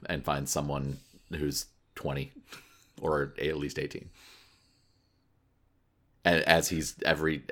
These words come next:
as he's consistently gotten older, <laughs> it's kind of, it's weird. So I, if, if there's a way, if there's a reason why he is not worthy, that would be it. But otherwise, he seems like a pretty good guy.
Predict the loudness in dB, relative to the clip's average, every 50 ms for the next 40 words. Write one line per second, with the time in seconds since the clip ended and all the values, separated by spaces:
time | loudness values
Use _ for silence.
0 | -6 -2 0 0 0 0 -2 -4 -4 -4 -6 -6 -4 -2 0 0 -2 0 -2 -2
1 | 0 0 0 0 0 -2 -4 -6 -6 -4 -4 -4 -2 -4 -6 -6 -8 -12 -16 -18
2 | -20 -20 -20 -20 -14 _ -10 -10 -10 -12 -16 _ _ _ _ _ _ -16 -16 -16
3 | -18 _ -14 -14 -14 -14 -14 -14 -12 -10 -10 -10 -12 -12 -12 -10 -10 -8 -8 -8
4 | -8 -10 -10 -14 -20 -20 -20 -20 -20 -20 -20 -20 -20 _ _ -2 4 6 8 8
5 | 8 8 6 4 0 -2 -2 -2 -2 -2 -2 -4 0 2 4 4 4 2 2 2
6 | 2 4 4 4 4 6 6 6 6 4 2 2 2 2 2 4 4 4 4 4
7 | 4 2 0 0 0 0 0 -2 0 0 0 0 0 2 0 0 0 -2 -2 0
8 | 0 2 2 2 0 -2 -4 -4 -6 -6 -8 -10 -16 -20 -20 -20 -20 -20 -20 -20
9 | -20 -20 -20 -20 -20 -20 -20 -20 -20 -20 -20 _ _ -20 -20 -20 _ _ -20 -12
10 | 2 6 6 6 8 6 2 -2 -2 -4 -6 -8 -10 -12 -14 -16 -10 -8 -8 -6
11 | -6 -8 -8 -8 -8 -8 -8 -8 -10 -10 -10 -12 -12